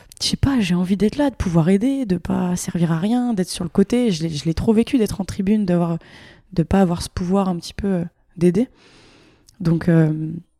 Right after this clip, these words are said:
donc il arrive à m-, il, il m'emmène, il dit, « Ok, ce qu'on va faire, c'est qu'on va t'emmener. C'est important que tu sois là pour le groupe, c'est important pour toi et tout. Mais, euh, tu feras l'échauffement, tu seras là sur le banc, tu,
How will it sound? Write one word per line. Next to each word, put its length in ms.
donc 220
il 80
arrive 180
à 40
m-, 280
il, 220
il 60
m'emmène, 340
il 60
dit, « 140
Ok, 220
ce 80
qu'on 120
va 60
faire, 140
c'est 120
qu'on 100
va 100
t'emmener. 380
C'est 160
important 320
que 40
tu 60
sois 160
là 80
pour 160
le 80
groupe, 240
c'est 80
important 340
pour 200
toi 200
et 40
tout. 200
Mais, 240
euh, 80
tu 120
feras 180
l'échauffement, 640
tu 100
seras 220
là 100
sur 180
le 120
banc, 340
tu, 460